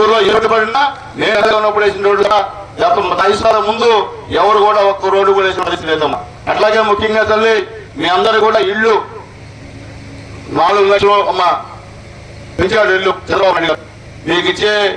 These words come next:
ఇల్లు నాలుగు లక్షలు ప్లస్ పొదుపు లక్ష నుంచి ఒక ముప్పై వేలు, నాలుగు లక్షల ముప్పై వేలకి ప్రతి ఒక్కరికి ఇల్లు ఇస్తారయ్యా. అట్లాగే ఇంటి జాగా కావాలంటే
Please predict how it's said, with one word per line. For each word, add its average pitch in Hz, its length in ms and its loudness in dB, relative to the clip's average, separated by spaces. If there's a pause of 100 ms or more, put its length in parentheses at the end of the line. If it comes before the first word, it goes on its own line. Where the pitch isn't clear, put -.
(120)
ఇల్లు 208 220 0 (380)
నాలుగు 180 240 2
లక్షలు 185 260 0 (120)
ప్లస్ 220 240 0 (360)
పొదుపు 185 300 2
లక్ష 196 280 0
నుంచి 190 180 0
ఒక 175 120 -2
ముప్పై 185 300 0
వేలు, 175 200 0 (360)
నాలుగు 202 300 4
లక్షల 196 300 0
ముప్పై 180 280 2
వేలకి 226 340 0 (400)
ప్రతి 190 260 0
ఒక్కరికి 196 280 0
ఇల్లు 190 140 0
ఇస్తారయ్యా. 156 400 0 (280)
అట్లాగే 220 360 0 (520)
ఇంటి 226 180 -4 (100)
జాగా 220 260 2 (120)
కావాలంటే 202 540 2